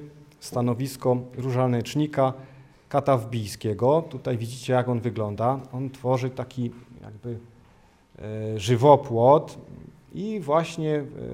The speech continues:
w Parku Krajobrazowym Lasy nad Górną Lizwartą powstała taka bardzo fajna wieża widokowa, na którą można wejść, z której można podziwiać właśnie te stanowiska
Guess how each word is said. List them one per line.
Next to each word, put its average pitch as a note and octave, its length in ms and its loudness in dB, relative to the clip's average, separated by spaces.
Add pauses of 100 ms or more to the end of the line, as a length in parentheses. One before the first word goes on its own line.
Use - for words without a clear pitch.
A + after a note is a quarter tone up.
(200)
w A2+ 120 -18
Parku C#3+ 300 -2
Krajobrazowym B2 680 -2
Lasy B2+ 260 -4
nad A#2 140 -6
Górną B2 400 -4
Lizwartą B2 600 -2 (360)
powstała C3 480 4
taka B2 280 -6
bardzo A#2 260 -4
fajna B2 340 -2
wieża C3 360 2
widokowa, A#2+ 500 -2
na A#2 100 -4
którą A#2+ 300 -6 (460)
można B2 400 2
wejść, B2+ 560 0
z - 80 -16
której A#2+ 320 -4
można A#2+ 440 0 (400)
podziwiać B2 720 0
właśnie A2+ 320 -6
te A2+ 140 -8
stanowiska A2+ 720 -6